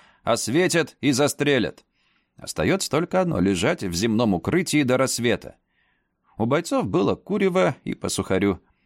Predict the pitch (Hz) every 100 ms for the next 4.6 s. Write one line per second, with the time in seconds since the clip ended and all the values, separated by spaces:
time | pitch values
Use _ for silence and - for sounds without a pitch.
0 | _ _ - - 165 156 151 143 139 120
1 | 110 - 131 131 120 98 85 101 - 98
2 | 90 - 170 202 - 139 147 180 220 110
3 | - 131 127 185 143 180 196 90 82 71
4 | - 87 98 85 -